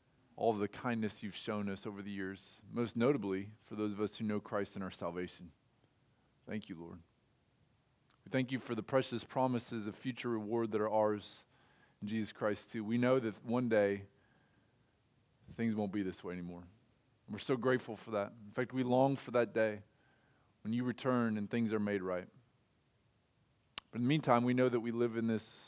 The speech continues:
weird world of the already and the not yet. Your kingdom has already come in some ways, and yet we're waiting for the full consummation when you return. And so in the meantime, we live in this broken world,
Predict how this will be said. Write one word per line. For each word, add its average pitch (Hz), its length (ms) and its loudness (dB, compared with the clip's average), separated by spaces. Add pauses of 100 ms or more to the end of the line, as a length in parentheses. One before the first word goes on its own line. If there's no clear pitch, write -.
(140)
weird 127 300 0
world 107 360 0
of 101 140 -2
the 107 60 2
already 113 460 4
and 107 80 2
the 104 40 2
not 104 240 2
yet. 98 220 0 (1600)
Your 107 100 -12
kingdom 127 360 2
has 107 100 0
already 120 300 4
come 123 360 0
in 117 80 -6
some 127 160 -4
ways, 120 220 2
and 110 100 0
yet 113 140 2
we're 117 100 -2
waiting 123 380 0
for 117 140 -10
the 104 80 -8
full 123 200 -6
consummation 113 640 -2
when 104 140 -2
you 101 80 -2
return. 104 520 -6
And 101 80 -14
so 127 100 -4
in 117 40 2
the 117 60 2
meantime, 110 560 0 (680)
we 110 100 -4
live 117 220 2
in 123 80 2
this 107 140 2
broken 113 440 0
world, 101 300 -2